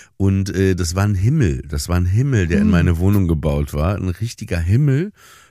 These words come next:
Speaker 1: und ein Sarg in meiner Wohnung.
Speaker 2: <laughs>
Speaker 1: Wirklich, meine Wohnung ist nicht besonders groß. Und dann stand das da und ich hab dann irgendwie,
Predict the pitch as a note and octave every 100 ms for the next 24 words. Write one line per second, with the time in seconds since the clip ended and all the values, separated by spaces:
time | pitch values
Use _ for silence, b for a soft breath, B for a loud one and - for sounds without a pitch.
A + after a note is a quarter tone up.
0 | B - C#3+ - A#2+ F2+ G2 A2+ E2 C#2
1 | - - G#2+ C3+ C3 A#2+ G#2+ G2 G2 G#2
2 | F#2 E2 F2 G#2 A2 F#2 F#2+ G2 G2 A#2
3 | A#2 A2+ A#2+ A2 A2 A2 G#2 A2+ B2 B2
4 | - B B B B B G#2 G2+ G2+ -
5 | _ E2+ A2 G#2 - A#2 D#3+ F3 G#2 -
6 | F#2 G#2 G#2+ G#2 - B2+ B2 - A#2 C#3+
7 | D3+ C#3 C#3 B2+